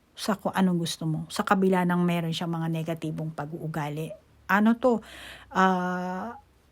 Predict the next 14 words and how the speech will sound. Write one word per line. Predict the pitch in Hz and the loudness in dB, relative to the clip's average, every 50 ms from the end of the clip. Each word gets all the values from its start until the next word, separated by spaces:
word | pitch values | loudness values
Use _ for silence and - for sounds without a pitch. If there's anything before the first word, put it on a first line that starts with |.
| _ _ | _ _
inborn | 262 269 269 269 262 311 311 302 294 285 | 10 10 12 12 12 12 12 12 10 8
na | 285 | 8
kasi | 285 262 - 269 233 | 6 4 4 4 4
sa | - 247 | 4 4
kanya | 226 220 208 208 208 202 | 4 4 4 2 2 0
to, | 208 - 226 | 0 0 0
eh. | 220 180 165 165 170 156 160 - _ _ _ _ _ | 0 0 0 -2 -6 -10 -12 -14 _ _ _ _ _
Mm, | - 180 175 170 165 165 165 170 | -4 -2 0 0 0 -2 -2 -2
may | 180 196 220 | -2 0 2
ganun | 226 220 226 226 220 | 4 4 6 6 4
na | 214 208 | 4 2
talaga | 208 208 180 175 180 175 | 0 -2 -4 -2 -4 -2
siyang | - 196 185 185 180 | -2 -4 -4 -4 -4
ugali. | 165 156 151 156 151 156 160 175 - | -4 -4 -4 -4 -4 -4 -6 -8 -10